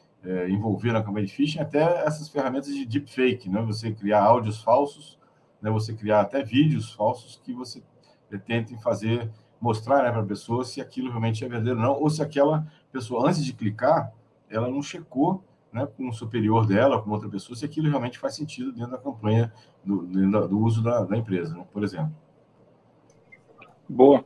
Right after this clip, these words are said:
Speaker 2: É, tem, tem um, você falou de duas ferramentas aí que são pagas, né? Elas têm
Speaker 1: Isso.
Speaker 2: até, uma delas, se eu não me engano,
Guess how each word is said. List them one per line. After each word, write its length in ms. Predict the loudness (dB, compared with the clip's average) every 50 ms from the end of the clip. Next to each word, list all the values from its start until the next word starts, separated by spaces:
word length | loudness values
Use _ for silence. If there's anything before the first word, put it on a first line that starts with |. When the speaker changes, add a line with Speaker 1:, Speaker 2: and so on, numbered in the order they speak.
| _ _ _ _ _ -14 -2
Speaker 2:
É, 320 | 6 8 10 12 12 12 10
tem, 360 | 10 10 10 12 12 12 10
tem 220 | 8 6 6 8 8
um, 600 | 8 6 4 4 4 4 6 6 6 6 6 4 4
você 160 | 4 4 6
falou 220 | 8 10 10 10 10
de 80 | 10
duas 240 | 10 8 8 8 6
ferramentas 460 | 4 4 6 6 6 6 4 6 6
aí 100 | 6 6
que 80 | 6 4
são 180 | 0 0 0
pagas, 400 | 2 4 4 4 6 6 4 4
né? 80 | 4 2 2 2
Elas 200 | 2 0 -2 -4
têm 260 | -6 -6 -6 -2 2
Speaker 1:
Isso. 380 | 2 2 2 2 -2 -8 -14 -18
Speaker 2:
até, 320 | -8 -2 0 2 2 2 4
uma 200 | 8 10 10 12
delas, 260 | 12 12 12 10 6
se 80 | 2 0
eu 60 | 0
não 60 | 0
me 100 | 0 0
engano, 480 | 0 2 0 0 0 0 -2 -4 -4